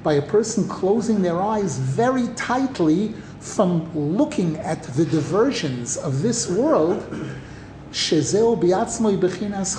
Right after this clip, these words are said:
chatichas ukrisas ha'orla." This is exactly what's taking place when that or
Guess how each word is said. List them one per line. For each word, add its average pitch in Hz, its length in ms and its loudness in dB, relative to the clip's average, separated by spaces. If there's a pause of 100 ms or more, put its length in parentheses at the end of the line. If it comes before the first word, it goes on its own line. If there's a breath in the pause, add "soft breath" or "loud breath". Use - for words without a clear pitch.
chatichas 190 760 -4
ukrisas 185 760 -4
ha'orla." 151 500 -2 (320 loud breath)
This 208 260 0
is 185 140 -2
exactly 202 760 -2
what's 170 280 -4
taking 208 440 -2
place 214 600 -4 (240 loud breath)
when 170 160 2
that 165 340 0
or 240 400 2